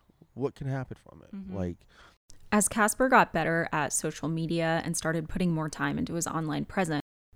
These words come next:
Speaker 2: logistical issues came to the forefront. As a one-man show, cooking and hand-delivering food to ten families is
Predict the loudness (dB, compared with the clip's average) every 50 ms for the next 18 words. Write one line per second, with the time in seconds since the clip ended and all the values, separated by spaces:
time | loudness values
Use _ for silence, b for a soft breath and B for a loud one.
0 | -14 -4 6 8 8 8 8 4 4 4 2 2 2 2 2 0 -2 -2 -2 -4
1 | -4 -2 -2 0 0 0 -2 -4 -6 -6 -6 -6 -6 -6 -6 -6 -6 -6 -8 -10
2 | -14 -20 -20 -20 -10 -2 2 4 4 4 4 4 6 6 8 8 8 8 6 6
3 | 4 4 4 4 6 6 6 4 4 0 -2 -6 -12 0 2 2 6 8 8 10
4 | 10 10 8 6 4 4 4 2 2 0 0 0 0 -2 -2 -2 0 0 0 0
5 | -2 -6 -6 0 4 8 8 8 8 8 4 -2 -4 -4 -4 -4 -4 -4 -4 -6
6 | -8 B B B B B 0 2 2 2 2 0